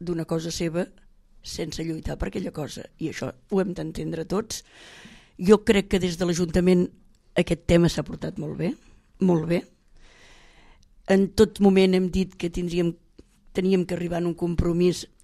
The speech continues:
amb la f-, amb, amb la família Pérez Vila, que les coses és millor que, que vagin bé i que no tenir que haver-hi enfrontaments. Crec que això es va demostrar el dia del mateix de la Candelera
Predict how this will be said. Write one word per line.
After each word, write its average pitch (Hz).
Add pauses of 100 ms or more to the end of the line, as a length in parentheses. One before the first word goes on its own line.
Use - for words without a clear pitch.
(100)
amb 175
la 160
f-, -
amb, 156
amb 160
la 165
família 160
Pérez 160
Vila, 170 (500)
que 185
les 180
coses 185
és 175
millor 175 (640)
que, 165 (240)
que 175
vagin 165
bé 170 (460)
i 185
que 170
no 170
tenir 170 (340)
que 180
haver-hi 160
enfrontaments. 160 (560)
Crec 190
que 185 (480)
això 175
es 180
va 175
demostrar 175 (220)
el 165
dia 180
del 165
mateix 170
de 175
la 175
Candelera 165